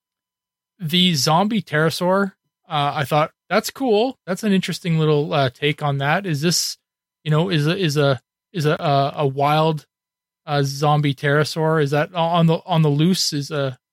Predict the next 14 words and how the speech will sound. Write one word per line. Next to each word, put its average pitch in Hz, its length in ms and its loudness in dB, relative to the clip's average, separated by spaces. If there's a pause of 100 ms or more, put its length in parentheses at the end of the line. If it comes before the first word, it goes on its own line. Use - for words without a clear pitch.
(140)
you 156 80 -6
know, 147 180 0
is 143 100 -2
that 156 160 0
how 165 180 2
this 160 220 -2
book 170 260 -6
is 156 100 -4
gonna 156 160 2
end? 156 320 2
Is 147 200 -4
it, 156 120 -8 (640)
you 147 60 -8
know, 147 260 0